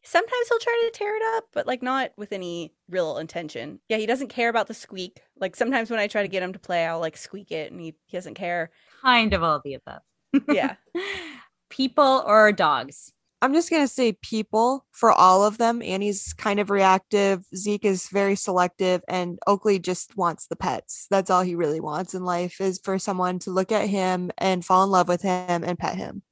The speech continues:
Speaker 1: This is really hard to answer, and because Lupin has changed so much in his old
Speaker 2: Mm.
Speaker 1: age that I used to always would be like, "Dogs, for sure," with him. Like, he could not care, but as I said, you know, like, he's,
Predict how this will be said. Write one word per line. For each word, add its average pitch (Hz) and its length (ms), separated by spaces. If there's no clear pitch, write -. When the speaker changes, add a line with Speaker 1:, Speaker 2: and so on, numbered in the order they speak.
Speaker 1:
This 254 160
is 494 160
really 285 260
hard 285 240
to 233 100
answer, 240 600
and 226 600
because 233 400
Lupin 302 380
has 277 180
changed 254 440
so 220 120
much 165 240
in 180 100
his 180 140
old 196 180
Speaker 2:
Mm. 190 60
Speaker 1:
age 147 460
that 170 240
I - 40
used 226 260
to 226 100
always 202 360
would 196 100
be 185 120
like, 160 140
"Dogs, - 440
for 185 200
sure," - 380
with 170 140
him. 127 160
Like, 170 160
he 208 400
could 220 200
not 190 180
care, 170 260
but 180 260
as 240 120
I 254 60
said, 254 260
you 175 80
know, 170 140
like, 180 160
he's, - 360